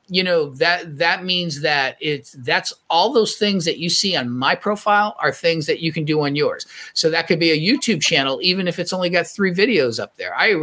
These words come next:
actually deleted all but three videos. Um, you can, you know, so all of those things that you see, so you can do a little YouTube channel, you can do an, an Instagram thing,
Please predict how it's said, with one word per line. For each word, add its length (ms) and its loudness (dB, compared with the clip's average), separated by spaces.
actually 320 2
deleted 420 2
all 220 4
but 160 -2
three 200 -2
videos. 440 -2
Um, 760 0
you 240 0
can, 400 2
you 100 2
know, 120 4
so 420 4
all 240 6
of 100 4
those 220 2
things 240 2
that 140 -2
you 80 -2
see, 260 2
so 140 -2
you 60 -4
can 100 -4
do 120 2
a 60 4
little 240 4
YouTube 400 -2
channel, 400 0
you 180 -2
can 140 -2
do 280 4
an, 120 4
an 220 0
Instagram 560 0
thing, 220 -18